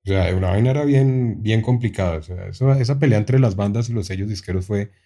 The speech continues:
bastante difícil, y eso llevó a que empezaran ellos a construir su propio sello disquero. Y hoy en día, casi todas, podría decir que la mayoría, tienen sello disquero propio. Desde hace mucho tiempo, ¿no? De hecho, estaba leyendo ahí una parte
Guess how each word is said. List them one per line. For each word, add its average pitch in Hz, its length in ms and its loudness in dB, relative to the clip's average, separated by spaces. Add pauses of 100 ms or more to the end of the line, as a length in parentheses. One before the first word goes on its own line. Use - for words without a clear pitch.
(260)
bastante 123 460 4
difícil, 139 380 2
y 107 80 0
eso 120 160 2
llevó 151 460 -2 (280)
a 110 200 2
que 98 280 0
empezaran 113 560 4
ellos 123 260 2
a 120 80 0
construir 95 320 -6
su 123 160 -2
propio 120 260 4
sello 120 200 2
disquero. 139 340 0 (500)
Y 117 60 -4
hoy 139 160 2
en 175 80 -2
día, 196 460 -2
casi 156 320 2
todas, 104 500 0 (220)
podría 104 240 0
decir 143 200 4
que 143 120 2
la 135 80 6
mayoría, 98 520 2 (800)
tienen 131 300 4
sello 123 200 2
disquero 92 280 0
propio. 90 280 -6 (420)
Desde 113 220 2
hace 123 120 0
mucho 160 260 0
tiempo, 90 300 0
¿no? - 180 -4 (220)
De 95 180 0
hecho, 131 300 4
estaba 123 260 0
leyendo 101 360 2
ahí 117 120 6
una 117 220 2
parte 120 260 2